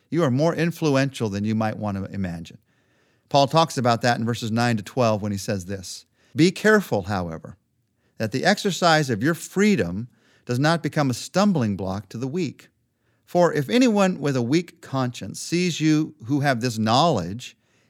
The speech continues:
eating in an idol's temple, won't he be emboldened to eat what has been sacrificed to idols? So this weak brother, for whom Christ died, is destroyed by your knowledge.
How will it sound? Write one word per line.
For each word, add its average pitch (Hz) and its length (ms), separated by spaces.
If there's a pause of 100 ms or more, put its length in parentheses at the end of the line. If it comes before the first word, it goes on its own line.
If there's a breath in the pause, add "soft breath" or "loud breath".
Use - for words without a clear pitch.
eating 170 300
in 143 80
an 107 120
idol's 139 320
temple, 196 480 (600)
won't 185 260
he 175 340
be 170 260
emboldened 117 640
to - 120
eat 127 280
what 117 140
has 123 80
been 120 160
sacrificed 120 640
to - 100
idols? 110 480 (680)
So 156 280
this 170 260
weak 208 240
brother, 127 400 (540)
for 135 100
whom 170 180
Christ 170 460
died, 95 500 (540)
is 117 160
destroyed 110 720
by 101 160
your 123 480 (140)
knowledge. 107 760